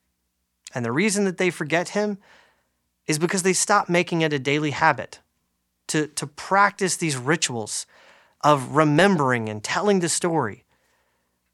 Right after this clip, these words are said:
So to recap, Moses tells the Israelites, and Jesus tells us, that the first and primary command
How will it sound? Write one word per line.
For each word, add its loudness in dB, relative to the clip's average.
So 6
to 6
recap, 2
Moses 0
tells 0
the 2
Israelites, -2
and 2
Jesus 0
tells 0
us, -4
that -2
the 2
first -2
and -2
primary 0
command -4